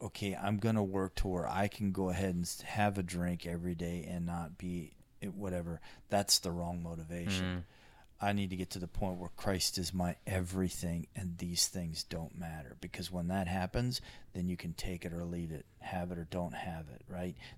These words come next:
Speaker 1: Then it's truly a freedom and you're free from it and there's triumph.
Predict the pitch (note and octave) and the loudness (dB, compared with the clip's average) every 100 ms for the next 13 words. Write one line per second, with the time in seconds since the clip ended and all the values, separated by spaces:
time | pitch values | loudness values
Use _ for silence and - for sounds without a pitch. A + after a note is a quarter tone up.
0 | - F#2 F2+ - - - G2+ F#2+ F#2 - | -2 2 2 2 2 2 4 4 0 0
1 | F#2+ F2 E2+ F2 E2 E2 D2+ - - - | 0 0 2 0 0 -2 -4 -6 -8 -4
2 | G2 F2 - E2+ D#2 D#2+ D#2 D#2+ - - | -2 -2 -2 -4 -2 -4 -4 -6 -4 -2
3 | F#2+ F2+ - | 0 0 -4